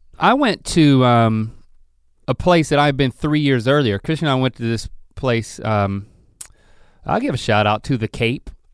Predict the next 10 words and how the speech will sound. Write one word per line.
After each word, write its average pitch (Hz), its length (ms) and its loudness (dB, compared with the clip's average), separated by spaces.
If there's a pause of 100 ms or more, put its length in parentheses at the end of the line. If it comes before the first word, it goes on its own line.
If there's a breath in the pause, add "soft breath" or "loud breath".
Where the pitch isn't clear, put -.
(140)
I, 165 340 -2
I 143 120 -2
really 214 320 0
enjoy 143 340 2
it. 95 100 -2
This 110 220 -12
is 107 140 -10
a 98 360 -4 (300)
nice 190 280 -10
spot. - 500 -4